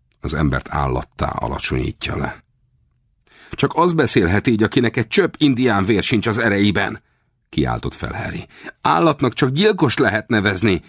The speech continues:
és a vérengző vadállat nem érdemel kíméletet.“ Amikor Winnetou megpillantotta drága halottunkat, indián módra esküdött bosszút Finley ellen. Ő volt a gyilkos? Kétségtelenül!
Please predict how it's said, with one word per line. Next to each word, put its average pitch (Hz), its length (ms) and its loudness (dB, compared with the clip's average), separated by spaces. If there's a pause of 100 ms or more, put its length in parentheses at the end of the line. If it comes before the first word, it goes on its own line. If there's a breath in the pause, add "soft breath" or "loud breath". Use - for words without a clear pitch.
(140 soft breath)
és - 200 0
a 104 80 0
vérengző 98 520 2
vadállat 92 480 0
nem 131 240 4
érdemel 92 460 2
kíméletet.“ 87 800 -2 (2500)
Amikor 139 380 2
Winnetou 143 360 2
megpillantotta 110 840 2
drága 107 360 0
halottunkat, 104 680 0
indián 127 480 2
módra 90 340 2
esküdött 92 460 0
bosszút 98 420 0
Finley 104 380 2
ellen. 85 520 -4 (1600)
Ő 69 180 -2
volt 71 220 -2
a 82 40 -4
gyilkos? - 520 -4 (220)
Kétségtelenül! 98 920 0